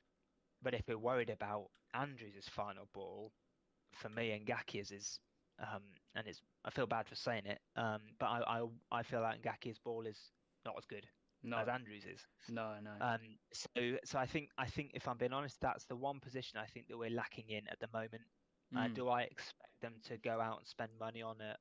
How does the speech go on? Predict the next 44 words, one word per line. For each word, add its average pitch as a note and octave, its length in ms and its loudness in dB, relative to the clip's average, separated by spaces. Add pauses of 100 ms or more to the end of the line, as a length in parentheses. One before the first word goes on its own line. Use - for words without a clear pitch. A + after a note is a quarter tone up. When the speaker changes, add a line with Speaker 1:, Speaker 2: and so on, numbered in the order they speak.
Speaker 1:
on A2 100 -6
a G#2+ 40 -2
high A#2 240 4
quality A#2 500 0
right A#2+ 320 2
back? - 300 -2 (680)
No, A2 140 0 (360)
I, G#2+ 180 -2
I G#2+ 100 2 (100)
can't G#2 180 -2
see - 120 -4
it F#2 60 -2
happening. G2+ 260 -8 (420)
Speaker 2:
No, A#2 140 -4
no. G#2 300 -10
Speaker 1:
So - 140 0
I C#3+ 60 4
think, D#3+ 180 -2 (160)
I - 80 -6
think E3 200 0
we C#3 180 6
are B2+ 340 6 (300)
where B2 240 6
we A2+ 80 8
are B2 160 6
with G#2+ 100 -6
those G#2+ 220 -2
two. A2+ 300 -6 (540)
Um, A2+ 280 4 (200)
I A2+ 140 4
almost A#2 580 0
feel A#2+ 240 4
as A2 140 2
if, A2 220 0
like, G#2+ 260 -4 (340)
um, G#2 280 -2 (420)
one A2+ 300 2
of G#2+ 80 -4
those A2 200 -2
two A2 200 -8
has A2 220 0
to G#2+ 280 0
fail A#2+ 640 2 (260)
before A#2 600 2